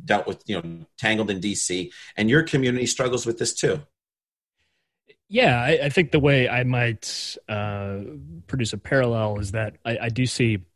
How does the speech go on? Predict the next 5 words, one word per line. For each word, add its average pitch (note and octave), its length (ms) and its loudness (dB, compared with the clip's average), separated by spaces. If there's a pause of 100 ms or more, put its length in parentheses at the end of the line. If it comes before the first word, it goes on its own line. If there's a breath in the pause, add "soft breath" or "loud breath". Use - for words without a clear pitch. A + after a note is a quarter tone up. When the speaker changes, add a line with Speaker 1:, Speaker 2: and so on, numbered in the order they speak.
(920)
Speaker 2:
a C#3+ 80 -4
lot C3 200 6
of A2+ 60 -2
Christians, A2+ 760 0 (400 loud breath)
um, G2+ 580 -2